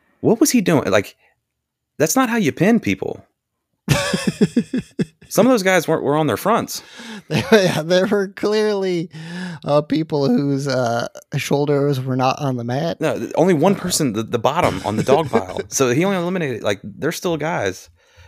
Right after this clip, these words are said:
Speaker 1: But, I mean, it wa-, it was cool. I mean,
Speaker 2: Yeah.
Speaker 1: I, I had n-, very low expectations for this. I, I didn't, I thought it was goofy. I,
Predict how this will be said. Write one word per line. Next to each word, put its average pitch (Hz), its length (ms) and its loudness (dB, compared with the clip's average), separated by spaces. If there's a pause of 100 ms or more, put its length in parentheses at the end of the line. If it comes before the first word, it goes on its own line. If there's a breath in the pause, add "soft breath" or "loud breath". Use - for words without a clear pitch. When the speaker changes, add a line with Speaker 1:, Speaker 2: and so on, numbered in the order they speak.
(140 soft breath)
Speaker 1:
But, 95 260 4
I 101 40 0
mean, 113 140 4
it 156 60 4
wa-, 143 80 4
it - 120 4
was 135 140 2
cool. 95 340 2
I - 20 4
mean, 92 320 -4 (280 soft breath)
Speaker 2:
Yeah. - 160 -6
Speaker 1:
I, 113 180 0
I - 20 0
had 117 180 2
n-, 92 340 -4 (680)
very 107 240 2
low 90 180 0
expectations 80 680 -6
for 85 160 -10
this. 82 220 -6
I, 85 320 0
I 85 160 0
didn't, 85 460 -4 (840)
I - 60 -8
thought 90 180 2
it 82 40 0
was 85 140 -2
goofy. 95 460 2
I, 82 100 2